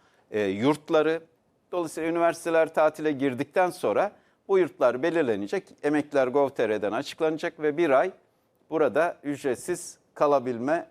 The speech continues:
imkanı tanınacak emeklilere. P T T Kargo ve P T T Sel'de de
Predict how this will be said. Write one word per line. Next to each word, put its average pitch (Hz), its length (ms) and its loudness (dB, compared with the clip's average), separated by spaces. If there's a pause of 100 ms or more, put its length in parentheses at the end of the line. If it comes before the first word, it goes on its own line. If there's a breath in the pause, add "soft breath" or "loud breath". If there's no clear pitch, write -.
imkanı 143 480 0
tanınacak 135 520 -4 (120)
emeklilere. 131 720 -2 (920)
P 135 100 -2
T 156 120 -4
T 170 140 0
Kargo 151 400 2
ve 151 100 0
P 143 200 -2
T 147 140 -4
T 160 120 -2
Sel'de 110 420 0
de 196 140 -2